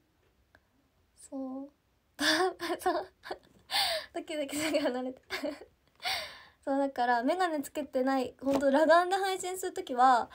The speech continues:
だからいつもこんぐらい近いの。こんぐらいじゃないと見えないから。朝とか特に。朝メガネかけてなくって裸眼で配信するときは、ここがギリギリだから、多分こんぐらいち-、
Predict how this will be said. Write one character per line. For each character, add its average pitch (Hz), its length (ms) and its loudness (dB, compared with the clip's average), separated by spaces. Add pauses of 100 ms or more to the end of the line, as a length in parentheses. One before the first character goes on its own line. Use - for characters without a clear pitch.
(340)
だ 285 100 2
か 269 80 10
ら 247 60 12
い 247 100 6
つ 285 100 2
も 254 120 6
こ 247 100 2
ん 233 40 0
ぐ 233 100 4
ら 233 80 6
い 233 60 2
近 220 240 2
い 190 40 2
の。 190 140 -4 (500)
こ - 80 2
ん 269 40 8
ぐ 277 100 12
ら 294 80 10
い 277 60 8
じ 262 60 2
ゃ 240 40 4
な 220 100 2
い 208 80 0
と 220 80 -4
見 214 140 2
え 233 40 2
な 226 100 0
い 214 60 -2
か 208 120 -4
ら。 190 160 -6 (580)
朝 269 240 6
と 233 120 2
か - 180 0
特 - 240 -4
に。 185 180 -8 (840)
朝 269 280 4
メ 269 100 10
ガ 277 140 8
ネ 247 80 4
か 247 100 -2
け 247 120 -6
て 240 120 -2
な 226 100 0
く 233 140 -6
っ - 20 -4
て 247 220 8
裸 220 200 6
眼 220 100 2
で 220 80 0
配 226 180 -2
信 214 240 -6
す - 100 -10
る 220 80 -6
と - 80 -20
き - 120 -10
は、 240 300 4 (840)
こ - 140 -10
こ 349 220 4
が 330 160 8
ギ 269 160 0
リ 277 80 2
ギ 269 140 4
リ 269 40 4
だ 269 140 2
か 226 100 2
ら、 220 320 4 (340)
多 269 100 -2
分 226 260 0
こ 254 140 0
ん 247 60 6
ぐ 247 80 8
ら 233 140 4
い 226 80 0
ち-、 - 140 -12